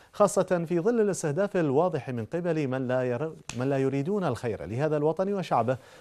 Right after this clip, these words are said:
في محاولة التفرقة بين أفراد المجتمع لتمرير أجنداتهم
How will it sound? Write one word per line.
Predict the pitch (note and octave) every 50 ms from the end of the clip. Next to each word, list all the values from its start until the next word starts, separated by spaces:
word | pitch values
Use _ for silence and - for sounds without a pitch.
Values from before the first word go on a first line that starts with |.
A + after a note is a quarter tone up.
| - - -
في | - A3+ A3+
محاولة | G#3 F#3 - G#3 G#3+ A3 A3+ G#3 - -
التفرقة | F#3+ - - F#3+ - - C3 G#2 - G#2+ F#2 F#2
بين | A#2 F3 G3 F#3 F3+
أفراد | D#3 C3 C#3 F#3 F#3+ F3+ F3
المجتمع | D3+ C3 C3+ E3+ E3 - - C3 A2+ G2 D#2+ G2
لتمرير | C3 E3 E3+ - F3 D3 C3 C#3+ E3 F#3 F3 D#3 D3+ C3+ C3 D#3 D#3+
أجنداتهم | D3+ - D3 B2+ A2+ C3 D3 C#3+ - A#2 G2+ F#2+